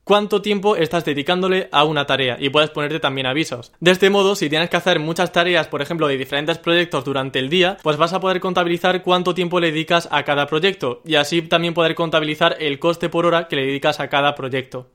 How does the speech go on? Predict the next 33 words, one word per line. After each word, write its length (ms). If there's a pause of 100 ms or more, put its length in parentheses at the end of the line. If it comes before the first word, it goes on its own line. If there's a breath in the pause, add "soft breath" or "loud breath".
Y 120
una 140
segunda 280
herramienta 380
del 120
mes, 240
que 100
bueno, 280
no 140
es 160
una 120
herramienta 400
como 180
tal, 200
simplemente 480
quería 240
ofreceros 380
recursos 500
para 240
conseguir 320
imágenes 420
sin 140
copyright 480
gratis, 440
que 120
sé 120
que 100
es 60
algo 220
que 100
se 140
demanda 220 (120)
mucho, 420